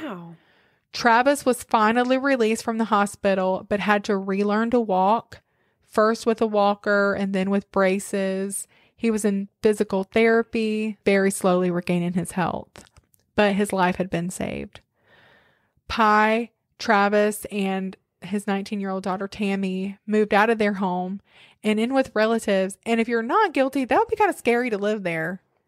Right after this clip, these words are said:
Speaker 2: not knowing what's
Speaker 1: If
Speaker 2: going on.
Speaker 1: if that kid thought that, still thought that his dad had been the one that did that.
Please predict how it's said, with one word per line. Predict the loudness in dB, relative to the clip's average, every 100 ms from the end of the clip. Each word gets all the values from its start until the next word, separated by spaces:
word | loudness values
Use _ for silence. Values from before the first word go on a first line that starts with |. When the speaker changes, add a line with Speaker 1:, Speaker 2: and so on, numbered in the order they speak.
| _ -10
Speaker 2:
not | 0 4 4 2
knowing | 0 2 0 0
what's | 0 0
Speaker 1:
If | -2
Speaker 2:
going | -2 0
on. | -2 -2 -6 -10
Speaker 1:
if | -8 0
that | 0 0
kid | 0 0 2
thought | 0 0 -2
that, | -6 -6
still | -8 -2 -2 0
thought | 0 -2
that | -4
his | -6 -6
dad | -6 -4 -4
had | -4 -4
been | -2 0
the | 0
one | 0 0
that | -2 -6
did | -8 -8
that. | -8 -8 -8 -12